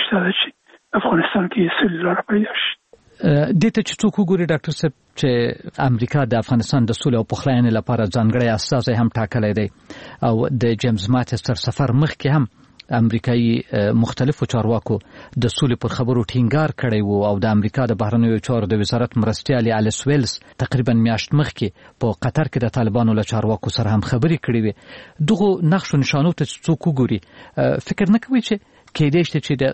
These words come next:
Speaker 2: سولې خبرې ژر پیل شي؟
Speaker 1: په دې کې شک شته چې امیدواري شته ده، مګر چېرته په رښتیا هم دا، اه، تصمیم نیول شوی وي چې په افغانستان کې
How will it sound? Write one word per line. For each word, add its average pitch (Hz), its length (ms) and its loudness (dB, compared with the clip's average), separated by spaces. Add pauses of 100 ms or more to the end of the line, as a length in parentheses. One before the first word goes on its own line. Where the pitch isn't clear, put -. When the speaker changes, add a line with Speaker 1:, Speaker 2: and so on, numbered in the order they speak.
Speaker 2:
سولې 147 260 2
خبرې 135 320 0
ژر 151 120 2 (120)
پیل 147 200 0
شي؟ 208 100 -4 (340)
Speaker 1:
په - 120 -18
دې 254 160 4
کې 262 120 4 (680)
شک 240 160 0 (140)
شته - 200 -2
چې 226 80 2 (220)
امیدواري 202 560 2
شته 190 240 0
ده، 160 60 -2 (440)
مګر 240 220 2 (200)
چېرته - 300 -2 (200)
په 208 120 0
رښتیا 220 320 0 (400)
هم 220 80 4 (240)
دا، 190 100 4 (300)
اه، 233 580 4 (300)
تصمیم 202 380 2
نیول 180 260 0
شوی 208 240 0
وي 180 160 0 (480)
چې - 120 -10
په 180 120 -2
افغانستان 185 560 0
کې 196 140 2